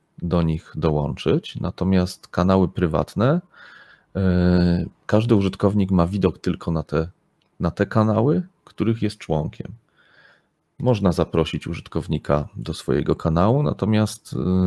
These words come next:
no, nikt poza, yy, a nawet nie wiem, czy administratorami, ale generalnie nikt nie widzi kanału, yy, innych użytkowników, a nieproszony nie może, mm, również do niego wejść. Yy,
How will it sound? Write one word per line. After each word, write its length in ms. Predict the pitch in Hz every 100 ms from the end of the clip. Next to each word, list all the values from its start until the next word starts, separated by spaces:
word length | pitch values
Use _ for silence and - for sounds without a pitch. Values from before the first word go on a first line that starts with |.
| 90
no, 420 | 90 87 92 92 -
nikt 360 | 95 92 -
poza, 500 | - 92 82 80 82 - _ - - - - _ _ -
yy, 100 | 82 80 80 82 - - - - -
a 80 | -
nawet 220 | - -
nie 80 | 71
wiem, 140 | -
czy 160 | - - -
administratorami, 1040 | - 82 82 - 80 - 80 80 82 60
ale 340 | 71 92 98 87
generalnie 840 | 90 98 95 95 92 92 90 90 - - - _
nikt 360 | - 98 113 107
nie 120 | 95
widzi 240 | 98 92
kanału, 600 | 92 85 85 82 82 90 -
yy, 280 | 80 76 -
innych 440 | 82 80 78 - -
użytkowników, 920 | 82 - 76 78 90 - 107 113 - - - _ -
a 260 | 95 92 90 _ -
nieproszony 640 | 95 - 73 - 76 78
nie 120 | 76
może, 340 | 71 71 71 82 _ - 78
mm, 280 | 76 73 52 -
również 440 | - - 73 76
do 100 | -
niego 240 | - - -
wejść. 460 | - - - - _ _ _ - - - - - _ _ _
Yy, 60 | _